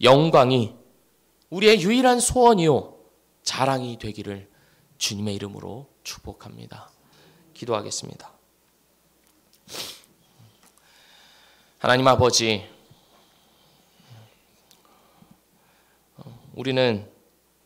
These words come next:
우리의 삶의 목적을 망각한 채 하나님을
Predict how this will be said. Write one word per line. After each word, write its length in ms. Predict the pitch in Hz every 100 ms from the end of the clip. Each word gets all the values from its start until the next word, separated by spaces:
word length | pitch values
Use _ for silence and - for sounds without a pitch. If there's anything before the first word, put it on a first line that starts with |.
| _ _ -
우리의 520 | 127 131 127 120 113
삶의 640 | - 135 131 120 107 110 - _ _ _ _ _ _ _ _
목적을 760 | 120 127 - 120 117 104 101 - _ _ _ _ _ _ _ _ _ 135 131 - _ _ _ _ _
망각한 640 | 113 113 123 123 123 113
채 360 | - 104 98 - _ _ _ _ _ _ _ _ _ 139 - _ _ _ _
하나님을 960 | - 160 160 156 143 139 135 107 107